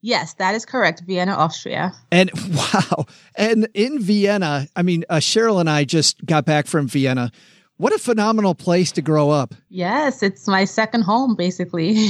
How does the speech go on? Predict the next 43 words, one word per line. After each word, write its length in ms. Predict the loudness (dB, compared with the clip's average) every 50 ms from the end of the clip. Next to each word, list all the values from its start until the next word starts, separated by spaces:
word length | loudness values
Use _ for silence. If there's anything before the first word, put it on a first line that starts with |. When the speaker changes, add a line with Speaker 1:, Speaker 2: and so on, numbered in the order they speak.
| -2 -2
Speaker 1:
<laughs> 80 | -2 -2 -2 -2 -2 -4 -4 -4 -4 -4 -4 -6
Speaker 2:
Y-, 140 | -6 -6 -4
but 200 | 0 0 0 0
in 200 | -2 -6 -6 -4
Vienna, 380 | -2 0 2 2 2 2 0
tell 220 | 0 0 0 0 0
me 120 | 0 -2
about 280 | 0 2 0 0 0 0
your 140 | 0 0 0
experience 420 | 0 -4 -2 -2 0 0 0 -2
growing 400 | -2 0 2 2 2 2 2 2
up 220 | 2 2 0 0 0 0
in 160 | 0 0 2
Vienna, 340 | 2 2 2 2 2 2 2
because 340 | 0 0 0 0 -2 -2 -2
it 140 | -4 -4 -2
sounds 300 | -2 -2 -2 -4 0 0
like 200 | 0 0 0 -2 -4
your 260 | -6 -4 -2 0 -2
dad 600 | -2 -2 -2 0 0 2 2 2 2 0 0 -2
really 560 | -2 0 0 0 2 2 2 2 2 0 0 -2 -6 -20 _ _ _ _
was 720 | -6 -2 0 2 4 4 4 4 2 2 2 0 -2 -4 -4 _ _
the 100 | -2 0
traditional 560 | 0 0 -2 0 0 0 -2 0 0 0 2
man 340 | 2 2 2 2 2 2 2
of 60 | 2
the 80 | 0 0
family 600 | 0 2 0 2 2 2 2 2 2 2 2 0 0
as 180 | -2 -2 0
you 80 | 0 0
grew 240 | 0 0 0 0 0
up. 160 | -2 -4 -8 _ _ _ _ _ -2
Speaker 1:
Yeah, 320 | 0 2 2 4 2 2
so 260 | 0 0 0 2 2
my 180 | 2 2 0 0
dad 280 | 2 2 0 0 0
got 120 | 0 -2 0
an 60 | 0
opportunity 760 | 0 -2 -4 -6 -8 -4 -4 -2 -2 0 0 0 0 0 0 0 0
as 180 | 0 -2 0
a 60 | -2 -2
civil 240 | -2 -2 -2 -2 -2
servant 480 | -2 0 0 0 2 2 2 0 0